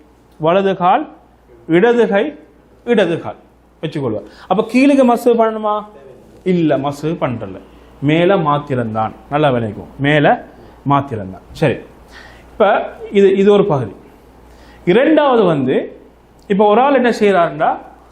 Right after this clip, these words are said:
சொக்ஸை போட்டுட்டு மசு பண்ணிட்டார், உது முறிஞ்சிச்சு, அப்ப உது எடுக்க கொள்ள மசு பண்ணிட்டார். மசு பண்ணினதுக்கு பின்னால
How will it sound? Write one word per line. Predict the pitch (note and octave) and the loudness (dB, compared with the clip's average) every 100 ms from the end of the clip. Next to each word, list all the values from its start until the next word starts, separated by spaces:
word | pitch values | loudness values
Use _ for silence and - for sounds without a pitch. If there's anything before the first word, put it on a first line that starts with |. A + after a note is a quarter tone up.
| - | -6
சொக்ஸை | G#3 G#3 A#3+ | -4 0 0
போட்டுட்டு | - G3+ F#3 G#3+ | 2 0 0 -2
மசு | G3+ F3+ A3 | -4 0 2
பண்ணிட்டார், | G3 E3+ D#3 C3 | 2 -2 -2 -2
உது | D3 F3 | -2 0
முறிஞ்சிச்சு, | F#3 E3+ E3 D#3+ - B3 - - - - - | 0 0 -2 -4 -4 -6 -6 -14 -20 -14 -4
அப்ப | E3 F3+ | 2 4
உது | F3+ G3+ | 4 4
எடுக்க | G3 F3+ | 2 0
கொள்ள | E3+ E3 E3+ | -2 -2 -4
மசு | F#3+ E3+ G3 | -6 -2 0
பண்ணிட்டார். | G3 D3 B2 G#2+ - - _ - - - | 0 -2 -8 -12 -14 -20 _ -20 -16 -2
மசு | E3+ G3+ C#4+ C#4 | -2 0 0 2
பண்ணினதுக்கு | C#4 G#3 A3 A#3 A#3 A3+ G3 | 2 0 0 -2 -4 -8 -10
பின்னால | - F#3 G#3 F#3+ C#3 | -8 -6 -2 0 0